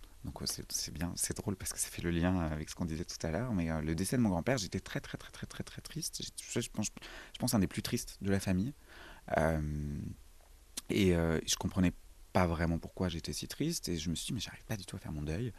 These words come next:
J'y pensais tout le temps, tout le temps, tout le temps, tout le temps pendant des semaines, et je me suis dit, « Bon, bah, va consulter. » Donc je vais, euh, euh, dans un C M P, un centre médico-psychologique, euh, donc qui est, euh, gratuit, remboursé et tout ça, et je, je vois d'abord une infirmière psy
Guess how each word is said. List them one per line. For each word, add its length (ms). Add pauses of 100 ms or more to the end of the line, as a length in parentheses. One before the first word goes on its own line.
(280)
J'y 100
pensais 240
tout 80
le 60
temps, 140
tout 100
le 80
temps, 80
tout 100
le 60
temps, 120
tout 140
le 60
temps 100
pendant 180
des 120
semaines, 400 (500)
et 40
je 40
me 40
suis 40
dit, « 140
Bon, 60
bah, 120
va 80
consulter. » 460 (320)
Donc 160
je 120
vais, 280
euh, 60 (680)
euh, 320
dans 140
un 160
C 160
M 160
P, 240
un 100
centre 240
médico-psychologique, 880 (460)
euh, 320 (260)
donc 140
qui 220
est, 180
euh, 460
gratuit, 400
remboursé 420
et 60
tout 100
ça, 220 (220)
et 80
je, 220
je 140
vois 160
d'abord 240
une 120
infirmière 340
psy 200